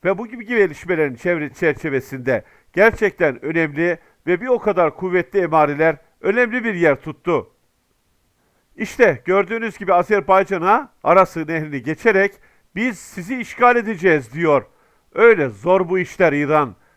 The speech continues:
Öyle kolay değil. Karşında dev bir Türk orduları var. Türkiye ve Azerbaycan orduları çok büyük ordular. Füzelerinin rampalarını, her şeyi anında sarsar.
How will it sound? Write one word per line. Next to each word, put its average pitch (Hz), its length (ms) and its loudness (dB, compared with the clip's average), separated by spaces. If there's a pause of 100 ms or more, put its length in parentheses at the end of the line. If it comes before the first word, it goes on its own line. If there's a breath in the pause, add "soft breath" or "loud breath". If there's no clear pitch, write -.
(120)
Öyle 165 280 0
kolay 147 480 0
değil. 151 400 0 (260)
Karşında 151 680 0
dev 185 320 4
bir 220 160 -2
Türk - 320 -6
orduları 160 520 0
var. 143 180 4 (360)
Türkiye 190 440 0
ve 180 60 4
Azerbaycan 175 680 2
orduları 160 680 0
çok - 300 -2
büyük 170 320 -8
ordular. 147 520 2 (460 soft breath)
Füzelerinin 226 760 2
rampalarını, 202 720 2
her 190 240 4
şeyi 190 280 0
anında 208 460 4
sarsar. 147 500 2